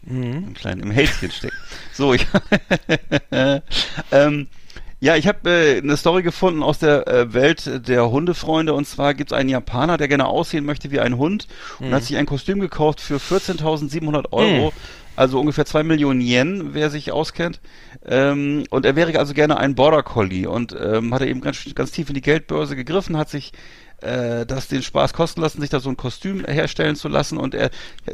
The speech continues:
Speaker 2: es gibt auch so Videos im Internet, man kann mal auf YouTube mal gucken. Er sieht wirklich aus wie
Speaker 1: Border Collies
Speaker 2: komplett
Speaker 1: sind ja
Speaker 2: au-,
Speaker 1: ganz schön
Speaker 2: ja.
Speaker 1: intelligent, ne?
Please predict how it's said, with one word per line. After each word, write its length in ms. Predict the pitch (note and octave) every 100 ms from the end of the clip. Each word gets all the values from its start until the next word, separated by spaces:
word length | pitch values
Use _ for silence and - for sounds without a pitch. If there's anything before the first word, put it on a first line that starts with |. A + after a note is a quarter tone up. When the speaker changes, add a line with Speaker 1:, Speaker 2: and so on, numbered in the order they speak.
| -
Speaker 2:
es 100 | C3
gibt 120 | -
auch 60 |
so 160 | B2+ A#2+
Videos 280 | E3 F3+ D#3
im 100 | -
Internet, 300 | C3+ F#3 -
man 100 | C#3+
kann 140 | E3
mal 80 | D3
auf 100 | C#3+
YouTube 260 | F#3 - D3+
mal 120 | C3
gucken. 320 | - G3 -
Er 100 | -
sieht 140 | D#3+
wirklich 180 | F#3 F3
aus 160 | D#3+ -
wie 60 |
Speaker 1:
Border 300 | D#3+ E3+ F3+
Collies 200 | - F3 G3
Speaker 2:
komplett 160 | F#3 A3
Speaker 1:
sind 80 | G#3
ja 40 |
Speaker 2:
au-, 40 |
Speaker 1:
ganz 140 | F#3 F3+
schön 80 | G#3
Speaker 2:
ja. 260 | F3+ G#3+
Speaker 1:
intelligent, 320 | - G3+ G3+ D#3+
ne? 220 | E3+